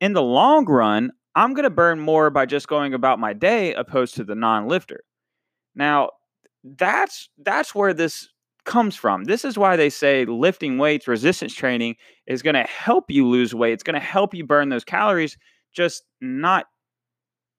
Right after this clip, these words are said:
when you compare it versus an hour of cardio and, and an hour of, of weight training. Um, when you compare 'em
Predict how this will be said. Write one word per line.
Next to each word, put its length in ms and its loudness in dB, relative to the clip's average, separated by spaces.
when 220 -2
you 100 -2
compare 500 0
it 220 0
versus 400 2
an 120 2
hour 400 2
of 120 -2
cardio 640 0
and, 280 -4
and 200 -4
an 100 -2
hour 320 2
of, 320 -2
of 380 -2
weight 240 0
training. 360 -6
Um, 240 0
when 160 0
you 80 0
compare 360 0
'em 200 -2